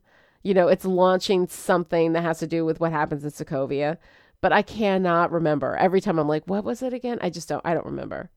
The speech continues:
But yeah, I don't know. We'll find out next week when we watch Age of Ultron. We'll see if there's anything about Theta Protocol that makes any sense.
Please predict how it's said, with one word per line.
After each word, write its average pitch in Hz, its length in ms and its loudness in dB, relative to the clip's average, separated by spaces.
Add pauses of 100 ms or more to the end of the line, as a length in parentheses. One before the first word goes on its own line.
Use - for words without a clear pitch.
But - 140 0
yeah, 135 240 -2 (160)
I 170 140 0
don't 117 100 -6
know. 110 100 -4
We'll 349 200 6
find 359 260 6
out 262 140 4
next 285 260 4
week 285 160 0
when 240 100 4
we 214 140 10
watch 180 260 6
Age 175 220 0
of 156 80 -4
Ultron. 156 380 0
We'll 220 100 4
see 220 320 0
if 190 120 0
there's 208 200 4
anything 185 400 0
about 160 240 -2
Theta 175 180 2
Protocol 170 400 0
that 147 120 -4
makes 151 240 -2
any 151 100 0
sense. 143 340 -4